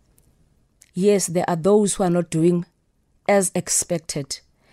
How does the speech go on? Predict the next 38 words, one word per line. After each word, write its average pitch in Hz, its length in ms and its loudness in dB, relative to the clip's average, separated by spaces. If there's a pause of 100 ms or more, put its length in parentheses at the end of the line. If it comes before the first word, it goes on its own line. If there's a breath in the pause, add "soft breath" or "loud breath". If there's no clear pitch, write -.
(160 soft breath)
There 175 180 0
are 175 80 -2
those 202 420 2
who 185 120 -4
are 160 140 0
not 170 440 -2
willing 175 460 2
to - 100 -8
work, 147 380 -2
who 214 140 2
comes 202 680 0
and 156 180 -2
get 151 240 -4
paid 165 380 -2 (300 soft breath)
for 160 180 0
not 156 260 0
working. 151 480 -4 (300 soft breath)
I've 180 180 -4
seen 233 300 0
an 180 140 0
article 175 400 -6
last 156 260 -2
time 156 220 0
that's 156 360 0
a, 156 200 -2
a 156 80 -4
police 160 400 -4
somewhere 151 440 0
saying 151 480 -2 (380 loud breath)
they 160 80 2
are 151 80 4
not 160 260 2
working, 156 300 -2
they 147 80 0
are 143 40 -6
getting 151 340 0
paid 156 220 0
mahala. 139 520 0